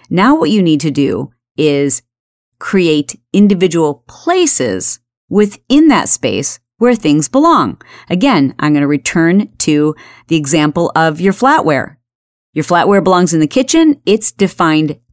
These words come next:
place in that space is one particular drawer. Give all items that will live in that space their own defined place.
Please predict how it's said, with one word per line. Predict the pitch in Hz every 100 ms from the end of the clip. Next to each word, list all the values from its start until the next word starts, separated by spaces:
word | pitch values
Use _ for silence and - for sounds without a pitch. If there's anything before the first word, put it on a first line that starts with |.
| -
place | - 240 269 254 120 - - -
in | - 151
that | 135 -
space | - 139 143 - - _ _
is | 165 143
one | 143 170 196 214
particular | - 226 175 - 160 165 170 -
drawer. | 139 143 131 78 - _ _ _ _ _ _ _ _ _ -
Give | 139 175 190 240 226 -
all | 170 170 180 -
items | 160 143 131 131
that | 135
will | 151 147 147 151
live | 170 190 220 220 -
in | 226 233 233
that | 233 240 -
space | - - 220 143 104 - - - _ _ _ _ _ _ -
their | 143 147 - -
own | 160 160 170 190 - -
defined | 202 202 160 143 139 139 143 _ _ -
place. | - - 135 - - -